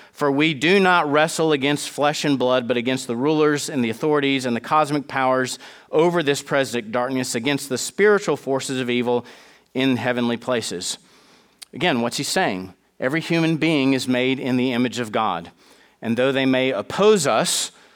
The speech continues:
for our belief in Christ, they are not our enemy, right? They, they have allowed their minds to come into the bondage of the devil and, and, and allowed them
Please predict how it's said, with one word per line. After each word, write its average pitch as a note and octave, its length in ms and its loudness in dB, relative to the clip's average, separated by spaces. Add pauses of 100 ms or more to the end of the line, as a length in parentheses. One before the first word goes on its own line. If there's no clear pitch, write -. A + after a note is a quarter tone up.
(180)
for B2 380 0
our A#2 260 2
belief C3+ 760 -2 (260)
in A2+ 240 -2
Christ, D3+ 680 0
they D3+ 280 2
are C#3+ 240 2
not B2 260 0
our C3+ 220 0
enemy, C3+ 580 -2
right? C3+ 340 -2 (380)
They, C#3 160 0
they C#3+ 200 0
have C3 140 -2
allowed C#3 400 2
their C3+ 300 2
minds C3+ 760 2
to C3 360 -2 (200)
come C#3 260 0
into C#3 280 -2
the C#3 80 -4
bondage B2 440 -2
of A#2 100 -8
the A#2+ 60 -10
devil B2 420 0
and, A#2+ 300 -4
and, A#2 360 -2
and A#2+ 300 -2
allowed A#2 460 0
them B2 340 0